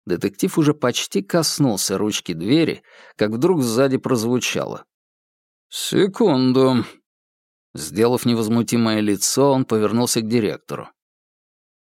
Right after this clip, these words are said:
«Кто тебя нанял?» «Это конфиденциальная информация. Мне не положено такое рассказывать». Квак решил проявить профессионализм, с трудом сдерживая участившееся дыхание.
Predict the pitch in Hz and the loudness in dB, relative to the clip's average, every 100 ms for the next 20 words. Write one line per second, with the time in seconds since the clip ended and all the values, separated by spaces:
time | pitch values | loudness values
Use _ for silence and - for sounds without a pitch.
0 | _ - - 269 254 - 110 113 123 135 | _ -16 -2 2 2 0 0 2 4 4
1 | 320 113 82 65 - _ _ _ _ _ | 2 -2 -8 -12 -16 _ _ _ _ _
2 | _ _ _ 214 233 - 220 196 180 - | _ _ _ -2 0 2 4 6 4 0
3 | - - _ - 247 190 240 220 226 - | -20 -20 _ -2 0 2 2 4 4 4
4 | 262 233 156 160 156 160 175 170 165 170 | 2 4 4 4 4 2 2 2 4 2
5 | 147 - 170 165 - - - - - 214 | 0 -2 -2 -2 -8 -20 -20 -6 -2 0
6 | 240 247 - 277 285 185 185 196 208 202 | 2 2 2 2 4 2 2 0 0 2
7 | 196 - 202 180 151 - _ _ - 180 | 0 4 4 4 2 -4 _ _ -2 0
8 | - - 190 170 151 185 180 - - _ | 0 0 2 2 2 0 0 -2 -8 _
9 | _ _ _ _ _ - 80 101 143 165 | _ _ _ _ _ -8 -2 0 2 0
10 | 151 165 160 147 139 131 151 156 156 156 | 2 2 2 2 4 2 0 0 0 2
11 | 147 151 143 143 143 120 120 117 113 - | 2 2 4 4 4 2 0 0 -2 -2
12 | 113 110 107 147 123 107 135 117 120 120 | 0 0 2 2 2 2 0 0 0 0
13 | 117 - 110 - 120 - 123 110 110 110 | 0 -2 -4 -2 -2 0 0 0 -2 -2
14 | 117 - 90 - - - | -2 -2 -4 -4 -10 -14